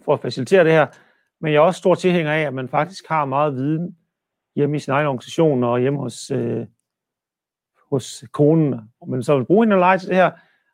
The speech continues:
og alt muligt andet, for det er dem, der kender dig. Så, øh, jeg kan egentlig godt lide det simpelt. Jeg har været helt vild med nærmest bare at starte med sådan en mindmap og skrive tyve,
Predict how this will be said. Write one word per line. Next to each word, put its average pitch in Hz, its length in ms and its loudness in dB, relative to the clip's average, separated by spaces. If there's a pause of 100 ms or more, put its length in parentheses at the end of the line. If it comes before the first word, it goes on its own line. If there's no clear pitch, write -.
og 180 100 2
alt 180 100 6
muligt 160 180 4
andet, 143 200 0
for - 0 -
det 160 140 0
er 185 40 6
dem, 196 60 2
der 185 80 2
kender 156 180 2
dig. 123 120 -4 (800)
Så, 135 460 4
øh, 131 180 2
jeg 175 160 4
kan 202 80 0
egentlig 185 180 0
godt 160 140 2
lide 170 160 -4
det 127 120 -4
simpelt. 160 320 -2
Jeg 139 120 0
har 143 120 -2
været 131 180 -2
helt 143 220 -4
vild 160 200 -4
med 135 140 -6
nærmest 131 380 -6
bare 139 140 0
at 127 80 -6
starte 139 280 -2
med - 80 -18
sådan 139 200 -6
en 127 60 2
mindmap 131 380 0
og 120 240 -2
skrive 127 360 -2 (800)
tyve, 156 360 4